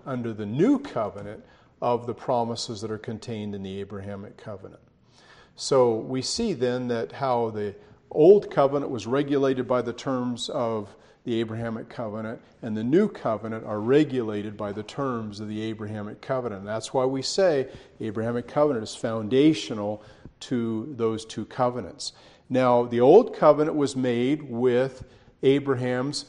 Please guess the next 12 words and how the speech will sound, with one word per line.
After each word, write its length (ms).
physical 500
seed, 480
and 140
the 80
new 220
covenant 560
is 120
made 240
with 140
Abraham's 720
spiritual 800
seed. 560